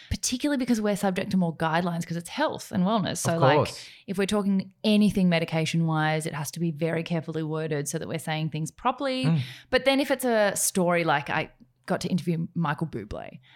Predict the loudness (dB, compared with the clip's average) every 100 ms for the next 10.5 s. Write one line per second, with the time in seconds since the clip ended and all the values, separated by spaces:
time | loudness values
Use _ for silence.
0 | -2 2 2 2 2 2 0 -10 -6 -4
1 | -4 -10 -10 -4 0 0 0 0 0 0
2 | 0 0 2 0 0 -2 -4 -6 -4 0
3 | 0 -2 -6 4 6 6 4 -2 -4 2
4 | 4 4 4 0 -6 _ -10 -8 -8 -2
5 | 0 -2 -8 _ _ _ _ _ _ 0
6 | 2 2 4 4 2 2 -2 0 0 2
7 | 4 4 2 2 0 0 0 0 2 0
8 | -2 0 0 2 0 0 -2 -2 -2 -2
9 | -2 -2 -4 -4 -4 0 2 2 0 -4
10 | -2 -4 -2 -2 -4